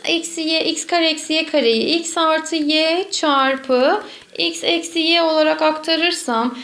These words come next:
x eksi y'ler gider. Geriye, ha, bir de bunun üzerinde yedinci kuvvet vardı değil mi? Şurayı düzeltelim. Üzeri yedinci kuvvet geldi. Yani ne oldu buradan? X eksi y'lerimizi götürdük.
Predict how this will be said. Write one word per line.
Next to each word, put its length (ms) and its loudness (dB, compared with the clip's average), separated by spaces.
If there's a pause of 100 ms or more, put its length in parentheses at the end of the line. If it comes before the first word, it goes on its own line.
(160)
x 280 -2
eksi 320 -2
y'ler 440 2
gider. 580 0 (400)
Geriye, 500 0
ha, 180 0
bir 100 -2
de 160 2
bunun 220 0
üzerinde 500 2
yedinci 460 2
kuvvet 520 -2
vardı 400 -4
değil 140 -2
mi? 140 -2 (340)
Şurayı 540 -2
düzeltelim. 800 -2 (340)
Üzeri 960 2 (420)
yedinci 720 2 (180)
kuvvet 520 0
geldi. 440 0 (500)
Yani 920 2
ne 60 2
oldu 340 0
buradan? 420 0 (300)
X 240 -6
eksi 300 -2
y'lerimizi 600 2
götürdük. 640 -4